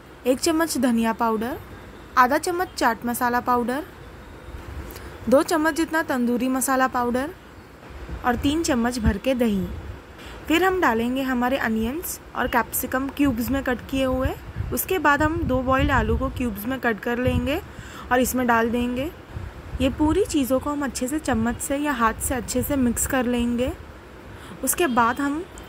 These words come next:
एक छोटी कटोरी लेंगे, जिसमें आधे चम्मच जितना घी डालेंगे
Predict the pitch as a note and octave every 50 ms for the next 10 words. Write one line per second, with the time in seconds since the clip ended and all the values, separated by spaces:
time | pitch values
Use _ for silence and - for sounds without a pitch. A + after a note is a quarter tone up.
0 | - - - - - - - - - C4 C#4+ B3+ - - C4+ C4+ B3 - C#4+ C4+
1 | - C4 G#3 A3+ A#3 A#3 A#3+ C4 C4 B3+ B3 B3 A#3+ A#3 A#3 B3 C#4+ E4 E4 C#4
2 | D4 C4+ - D4+ D4 - - - A3+ G#3+ F#3 F3+ F3 G#3 F#3 F#3 G3 B3+ C#4 C#4
3 | - D4+ D4+ D4 - _ _ _ _ _ - A3+ C4+ C4+ C4 C4+ C4+ C4+ C4 C4+
4 | C4+ C4+ C4 C4 C4+ C#4 E4